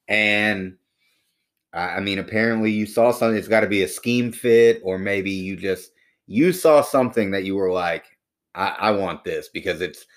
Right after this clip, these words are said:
if it's just on ability and floor and ceiling, then I, I have to go with Justin Fields. I, and that's just me personally. Um, I don't know.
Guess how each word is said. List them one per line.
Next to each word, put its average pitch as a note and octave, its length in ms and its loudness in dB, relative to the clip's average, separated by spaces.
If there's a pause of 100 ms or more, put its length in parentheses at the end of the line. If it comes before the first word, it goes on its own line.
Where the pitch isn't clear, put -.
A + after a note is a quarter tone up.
(200)
if A2 120 -2
it's F2+ 180 -6 (100)
just F#3+ 400 2
on C3+ 420 0
ability C#3 760 2
and F#2+ 340 -4
floor B2+ 420 2
and G#2 180 -4
ceiling, E3+ 640 -4 (840)
then F#2 680 -2 (380)
I, F2+ 320 -2
I - 40 2
have F2 240 -2
to E2+ 60 -10
go E2+ 120 -2
with D2+ 100 -4
Justin D2+ 320 -8
Fields. C#2 320 -16
I, G2 80 2
and B2 180 0
that's C3 180 -2
just A2 160 -8
me F#2 100 -4
personally. D2+ 640 -12 (240)
Um, D2+ 240 -14 (1120)
I F2 120 -10
don't C#2+ 140 -14
know. - 120 -20